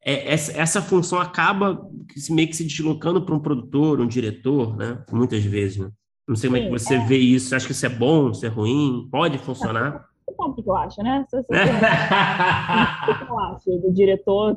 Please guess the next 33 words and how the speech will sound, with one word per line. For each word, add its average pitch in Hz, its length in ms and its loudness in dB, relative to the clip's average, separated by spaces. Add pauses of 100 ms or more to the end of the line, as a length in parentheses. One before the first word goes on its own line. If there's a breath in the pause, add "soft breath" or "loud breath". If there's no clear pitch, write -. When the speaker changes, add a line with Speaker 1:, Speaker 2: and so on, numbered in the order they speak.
(100)
Speaker 2:
ter 208 120 0
a 190 40 2
vis-, 185 320 0
ter 180 140 0 (420)
a, 170 200 -6
a, 175 40 -6
o 175 100 -6
controle 185 360 -4
criativo 185 340 -6
da 185 80 -2
série 180 220 -6
que 170 100 -20
você 175 260 -10
criou? 170 340 -4 (280)
Eu 151 160 -8
acho 151 260 -12 (640)
horrível. 185 540 -2
Eu 151 80 -4
acho 160 240 -10
que - 80 -10
é, 180 80 -2
tem 185 220 -6
tudo 175 180 -4
pra 190 80 -8
dar 202 120 -8
errado. 202 300 -10 (400 soft breath)
É, 185 440 -2 (840)
eu 214 140 -4
acho 233 240 -4
que 277 40 -6
assim, 240 400 -8 (300)
eu - 160 -10
acho, - 300 -16